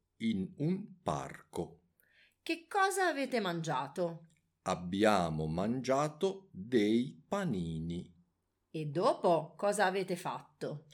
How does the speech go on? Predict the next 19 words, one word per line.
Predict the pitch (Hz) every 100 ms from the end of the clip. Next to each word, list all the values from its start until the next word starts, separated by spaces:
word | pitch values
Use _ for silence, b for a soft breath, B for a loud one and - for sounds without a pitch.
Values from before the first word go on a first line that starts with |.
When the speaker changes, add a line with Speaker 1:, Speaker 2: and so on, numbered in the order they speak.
| b b b b -
Speaker 1:
Verso | 80 101 92 80 - -
le | 80 76
sei | - - 101 139 180 196 185 - _
siamo | - - 98 85 80 82
tornati | - 190 98 87 76 76 - 90 - _ _
a | 98 - -
casa. | - 71 69 71 73 - _ _ _ _ b b b
Mia | - 87 82
moglie | 80 110 220 233 101 82 - _ _
ha | 101 107
preparato | - 92 82 82 82 87 90 92
la | 85 80
cena, | - 87 78 73 71 - _ b b b -
mentre | 95 95 85 76 92 135
io | 151 123 160 208
ho | 233 - 113 -
stirato | - - - 247 90 98 127 - - - _
alcune | - 202 214 - 101 101 98
camicie | 104 90 87 85 - 92 -